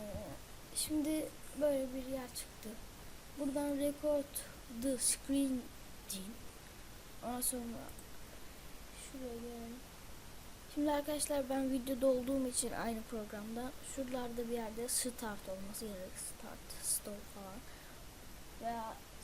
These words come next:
screen record falan olması gerek. Onlara tıklayın arkadaşlar. Otomatik olarak, e, mikrofonunuzu takın. Sesiniz gelecektir.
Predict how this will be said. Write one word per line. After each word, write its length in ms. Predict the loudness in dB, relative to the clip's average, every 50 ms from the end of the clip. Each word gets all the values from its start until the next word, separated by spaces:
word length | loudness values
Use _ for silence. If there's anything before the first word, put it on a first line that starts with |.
| -8 -8
screen 340 | -8 -8 -6 -6 -4 -4 -4
record 560 | -4 -4 -6 -6 -6 -6 -4 -4 -4 -4 -6 -6 -6
falan 160 | -6 -6 -6 -6 -6 -4
olması 340 | -4 -4 -4 -2 -2 0 2
gerek. 260 | 2 2 2 0 -2 -6 -4 -2 0
Onlara 220 | 0 0 0 -2
tıklayın 460 | -2 -2 -2 -2 2 4 4 4 4
arkadaşlar. 680 | 2 0 -2 0 0 0 0 2 2 2 2 2 2 2
Otomatik 460 | 2 4 6 6 6 6 4 4 6 6
olarak, 360 | 6 6 6 4 2 -2 -4 -6 -6 -8 -8 -6
e, 280 | -4 -2 2 4 4 6
mikrofonunuzu 640 | 6 8 8 8 8 8 8 4 4 2 0 0 -2 -4 -4 0 2
takın. 340 | 4 4 6 8 8 6 6 4 -4 -8 -8 -8 -6 -6 -6 -6 -4 -6 -6 -6 -2 0
Sesiniz 400 | 2 2 2 2 2 0 2 4
gelecektir. 760 | 6 6 8 8 8 8 8 8 6 4 6 6 8 6 4